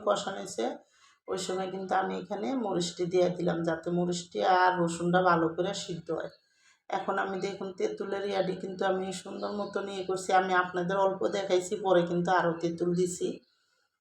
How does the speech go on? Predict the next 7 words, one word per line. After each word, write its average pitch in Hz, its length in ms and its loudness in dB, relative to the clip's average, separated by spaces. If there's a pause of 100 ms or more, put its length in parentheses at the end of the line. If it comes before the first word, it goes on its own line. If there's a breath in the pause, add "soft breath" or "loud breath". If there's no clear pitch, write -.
(180)
এখানে 185 340 0
আমি 190 240 -2
কিন্তু 190 220 -4
অর্ধেক 185 380 2
তেঁতুল 185 340 -6
দিয়ে 190 220 0
দিছি। 208 360 -4